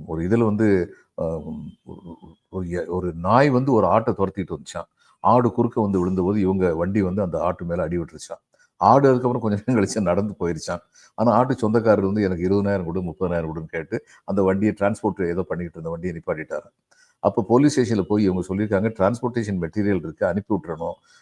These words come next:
நாங்க இங்க இருக்கோங்கன்னதுக்கு," "இல்ல, இல்ல, வண்டி நாட்டக்கூடாதுன்னு" சொல்லி கடைசியில் ரெண்டாயிரம் ரூபாய் என்னமோ ஃபைன் போட்டு அனுப்பி விட்டாராம் போலீஸ் அதிகாரி. இந்த நியூஸ் எனக்கு வந்த உடனே நான் வந்து என்னுடைய குரூப்ல போட்டேன்.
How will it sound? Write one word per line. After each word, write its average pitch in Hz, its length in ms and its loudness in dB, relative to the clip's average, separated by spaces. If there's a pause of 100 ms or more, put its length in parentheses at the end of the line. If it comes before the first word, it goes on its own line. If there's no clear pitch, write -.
(140)
நாங்க 127 220 4
இங்க 113 120 6
இருக்கோங்கன்னதுக்கு," 104 760 4
"இல்ல, 131 120 0
இல்ல, 131 100 2
வண்டி 104 280 2
நாட்டக்கூடாதுன்னு" 90 520 -2
சொல்லி 104 240 -8
கடைசியில் 110 360 -2
ரெண்டாயிரம் 95 220 2
ரூபாய் 104 180 -2
என்னமோ 92 280 -8 (260)
ஃபைன் 107 220 4
போட்டு 87 360 -2
அனுப்பி 90 240 -4
விட்டாராம் 76 320 -6 (140)
போலீஸ் 87 260 -8
அதிகாரி. 73 320 -14 (480)
இந்த 120 240 6
நியூஸ் 120 300 2
எனக்கு 98 260 2
வந்த 92 220 0
உடனே 85 280 -2 (380)
நான் 117 280 4
வந்து 120 440 2
என்னுடைய 107 300 2
குரூப்ல 98 300 0
போட்டேன். 76 320 -8